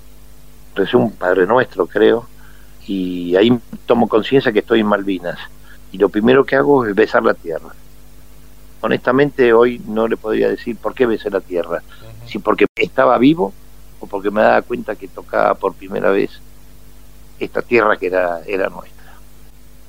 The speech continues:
Speaker 1: Y empiezo a hablar con alguien, obviamente era Dios. Y lo que me llama la atención es que yo hablo con mucha confianza.
Speaker 2: Ujú.
Speaker 1: Y le decía, "No tenés derecho a que yo me muera.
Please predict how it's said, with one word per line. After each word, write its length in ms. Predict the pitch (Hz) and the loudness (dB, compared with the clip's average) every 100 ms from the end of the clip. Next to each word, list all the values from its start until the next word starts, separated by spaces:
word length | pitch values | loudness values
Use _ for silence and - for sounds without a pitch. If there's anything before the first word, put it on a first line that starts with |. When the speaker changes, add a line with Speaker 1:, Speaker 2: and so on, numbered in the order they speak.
| - - - | -20 -20 -4
Speaker 1:
Y 60 | 117 | 0
empiezo 280 | 110 170 156 | 4 4 4
a 40 | |
hablar 220 | 147 160 | 4 2
con 180 | - 135 | 0 0
alguien, 420 | 147 120 104 92 87 - - - - | 2 0 -6 -14 -14 -20 -20 -20 -14
obviamente 600 | 107 98 98 113 117 101 - - - - | -8 -6 -6 -8 -8 -12 -12 -18 -20 -14
era 200 | 92 90 | -6 -4
Dios. 460 | 92 101 90 - - - - - - - - | 0 2 0 -4 -20 -20 -20 -20 -20 -20 -12
Y 360 | 107 104 98 | -4 -2 -2
lo 120 | 92 | -2
que 100 | 92 | 0
me 120 | 98 98 | 0 2
llama 220 | 123 127 | 2 2
la 60 | |
atención 600 | 110 110 104 131 123 131 131 | 4 2 4 2 2 0 -4
es 100 | - | -6
que 200 | 98 90 | -8 0
yo 180 | 110 | 2
hablo 200 | 123 120 | 4 2
con 120 | 110 110 | 0 -4
mucha 200 | 113 104 | -4 -4
confianza. 560 | 104 110 156 92 - | -6 -2 -2 -2 -8
Speaker 2:
Ujú. 760 | - - - - - - 120 120 | -20 -20 -20 -20 -20 -20 -18 -12
Speaker 1:
Y 40 | 98 | -2
le 80 | 104 | 0
decía, 340 | 101 135 117 | 2 2 2
"No 120 | 120 | 2
tenés 320 | - 123 113 | 0 0 2
derecho 540 | 101 113 165 - 156 - | 4 6 4 2 -4 -4
a 80 | 92 | -6
que 140 | 98 | -6
yo 120 | 98 | -4
me 120 | 104 92 | -4 -6
muera. 420 | 85 80 85 | -10 -12 -16